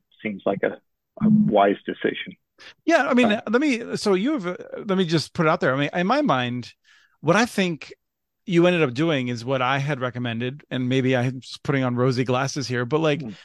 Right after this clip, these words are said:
Speaker 2: I feel like a lot of these feasibility studies are like, "Well, how do we build out to everyone?" And I think that's the wrong question. I think the question is, like, if we wanna make a difference, where should we target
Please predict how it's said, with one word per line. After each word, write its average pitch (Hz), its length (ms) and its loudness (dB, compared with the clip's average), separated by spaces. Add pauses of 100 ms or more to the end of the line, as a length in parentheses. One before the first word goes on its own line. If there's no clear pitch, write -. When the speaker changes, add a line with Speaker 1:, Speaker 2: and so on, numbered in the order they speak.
(280)
Speaker 2:
I 226 80 -4
feel 339 140 -2
like 294 100 2
a 220 60 -2
lot 202 160 -2
of 226 80 -2
these 185 200 -2
feasibility 185 540 0
studies 131 340 -2
are 135 80 0
like, 127 140 0
"Well, 131 80 -2
how 196 140 0
do 247 60 6
we 208 100 4
build 160 200 2
out 151 140 2
to 135 80 -4
everyone?" 123 480 -4
And 160 80 -6
I 220 80 -2
think 277 180 -4
that's - 180 -2
the 262 100 -2
wrong 214 240 0
question. 175 460 -6
I 139 80 -4
think 208 140 -2
the 160 80 -4
question 175 400 -4
is, 123 280 -2 (340)
like, 160 120 2
if 139 140 2
we 214 280 0
wanna 208 260 0
make - 260 -4
a 143 60 0
difference, 127 580 -4 (280)
where 170 240 4
should 196 200 0
we 180 120 2
target 143 460 0